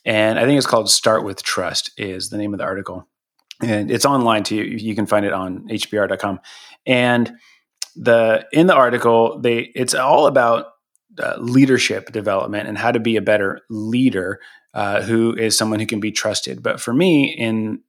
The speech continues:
like, as a blogger, uh, and someone with a newsletter, for me, like, I don't, I, I do lead a team, but I'm often thinking about, uh, just connecting with our audience and the people that read our sites and that subscribe to our newsletters. Um,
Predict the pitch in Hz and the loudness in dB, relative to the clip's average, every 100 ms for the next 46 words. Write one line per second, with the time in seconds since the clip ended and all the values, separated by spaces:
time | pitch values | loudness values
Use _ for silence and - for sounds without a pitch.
0 | - 101 90 - 107 101 95 95 113 117 | -6 -6 -6 -6 -4 -4 -6 0 4 4
1 | 120 120 113 - - _ - - - 107 | 4 2 2 -4 -20 _ -20 -20 -10 -8
2 | 95 - _ - 101 98 - 104 104 98 | -8 -10 _ -10 -8 -6 -4 -4 -4 -4
3 | 98 156 165 139 135 131 120 - - _ | 2 4 4 4 6 4 2 -2 -20 _
4 | - 123 131 131 135 120 104 - _ _ | 0 2 4 4 2 0 -4 -10 _ _
5 | - 123 127 - - - 123 127 147 190 | -4 0 0 0 -6 0 2 4 4 6
6 | 156 147 120 101 - 135 113 113 113 117 | 6 4 4 0 2 4 4 4 2 0
7 | - 139 147 143 127 117 120 107 117 113 | 2 4 4 2 0 0 -2 -2 -2 -2
8 | 107 101 104 107 104 - - _ _ - | -4 -4 0 2 2 0 -8 _ _ -10
9 | 101 90 120 - 123 107 - 107 101 101 | -8 -4 -4 -2 -2 -2 -4 -6 -6 -8
10 | - 107 104 - _ - 110 95 92 95 | -6 -4 -4 -6 _ -2 0 2 0 -4
11 | 90 - - 98 98 - 113 113 107 101 | -8 -10 -10 -10 -10 -10 -8 -4 -4 -4
12 | 107 104 101 - 95 98 - 107 101 104 | -4 -4 -2 -4 -6 -8 -10 -10 -10 -8
13 | - - - 107 104 107 101 95 98 92 | -8 -6 -2 0 0 -2 -4 -6 -8 -10
14 | - _ - - _ - - 101 95 95 | -16 _ -20 -20 _ -14 -10 -8 -8 -12
15 | 85 | -16